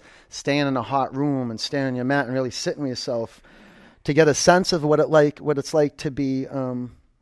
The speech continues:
in a body, in a body that's struggling, in a body that is suffering.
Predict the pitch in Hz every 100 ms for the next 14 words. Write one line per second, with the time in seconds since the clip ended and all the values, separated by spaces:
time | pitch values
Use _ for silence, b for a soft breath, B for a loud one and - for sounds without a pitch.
0 | _ _ _ _ _ _ _ _ - 151
1 | 151 151 170 202 - - _ _ _ _
2 | _ _ _ _ _ _ _ _ 123 127
3 | 135 135 135 120 - 147 156 147 113 110
4 | - _ _ _ - 117 113 123 123 131
5 | 123 123 123 - 123 120 - 135 143 151
6 | 135 139